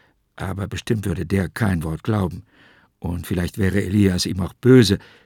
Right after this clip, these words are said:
wenn der Onkel von den heimlichen Streifzügen des Schlittschuhläufers durch die Gemäldegalerie erfahren würde.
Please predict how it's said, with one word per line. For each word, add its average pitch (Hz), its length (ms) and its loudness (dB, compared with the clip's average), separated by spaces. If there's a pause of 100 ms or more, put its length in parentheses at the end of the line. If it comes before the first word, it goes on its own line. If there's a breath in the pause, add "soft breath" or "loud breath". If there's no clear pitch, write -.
(200 loud breath)
wenn - 120 -8
der - 160 -8
Onkel 95 320 -4
von 80 160 -6
den 82 200 -6
heimlichen 95 360 -2
Streifzügen 98 760 -4
des 98 120 -4
Schlittschuhläufers 101 800 -2
durch 95 180 -8
die 95 140 -8
Gemäldegalerie 101 880 -2
erfahren 98 640 -4
würde. 95 280 -12